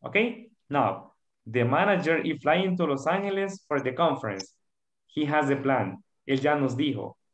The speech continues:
He told us already, okay? So I know, and it's a plan. So the manager is flying to Los Angeles for the conference.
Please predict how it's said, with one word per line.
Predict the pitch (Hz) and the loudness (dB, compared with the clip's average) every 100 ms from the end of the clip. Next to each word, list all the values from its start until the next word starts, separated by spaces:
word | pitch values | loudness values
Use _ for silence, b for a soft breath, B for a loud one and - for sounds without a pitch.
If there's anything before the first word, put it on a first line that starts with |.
| _ | _
He | - 147 | -4 0
told | 160 165 131 | 4 4 4
us | 117 135 | 2 2
already, | 120 113 104 | 2 2 2
okay? | 110 - 254 277 _ _ _ _ | 0 2 0 -2 _ _ _ _
So | - 156 - | -4 -2 0
I | 156 | 2
know, | 202 233 120 117 - _ _ | 4 2 0 -4 -16 _ _
and | 127 | -2
it's | 147 - | -2 0
a | 151 | -2
plan. | 185 175 117 | 2 2 0
So | 101 127 | -2 -4
the | 120 | -2
manager | 117 135 185 185 190 | 0 2 0 2 0
is | 180 143 | 0 -2
flying | 139 147 175 170 | -2 -2 -2 -4
to | |
Los | 143 139 | -4 -2
Angeles | 160 180 185 185 180 | 0 0 -2 -4 -6
for | 139 | -6
the | 127 117 | -6 0
conference. | 139 120 117 101 98 - | 0 0 -4 -6 -8 -18